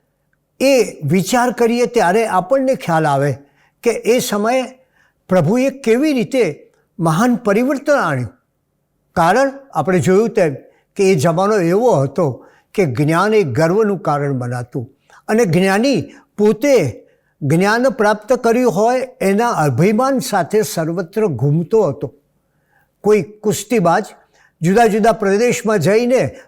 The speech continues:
પોતાની કુસ્તીમાં વિજય મેળવવા માગે,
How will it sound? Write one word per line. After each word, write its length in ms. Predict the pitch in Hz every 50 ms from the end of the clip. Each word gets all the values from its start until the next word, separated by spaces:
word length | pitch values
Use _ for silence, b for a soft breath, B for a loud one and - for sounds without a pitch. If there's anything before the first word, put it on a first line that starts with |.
| B B
પોતાની 360 | 214 214 214 240 233 226 240
કુસ્તીમાં 680 | 233 - 202 208 202 - - - - 262 254 233 240 220
વિજય 380 | 180 170 196 202 190 269 269 262
મેળવવા 460 | 208 214 202 196 180 170 170 170 160
માગે, 500 | 151 151 143 143 165 208 202 170 -